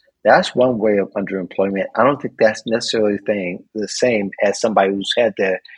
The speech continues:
head down for a year or two and the industry,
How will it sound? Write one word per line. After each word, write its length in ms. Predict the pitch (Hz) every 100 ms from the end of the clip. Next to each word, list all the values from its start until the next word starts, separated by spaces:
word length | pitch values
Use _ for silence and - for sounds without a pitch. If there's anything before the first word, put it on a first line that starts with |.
| - -
head 260 | 143 123
down 400 | 113 110 107 104 -
for 360 | 104 101 98 - - _ _ -
a 100 | 107
year 340 | 98 107 113
or 80 | 104
two 520 | - - 139 113 107 _ _ _ -
and 540 | 113 107 101 101 95 - _ _ _ _
the 260 | - 104 - -
industry, 880 | 127 139 - - 123 120 117 113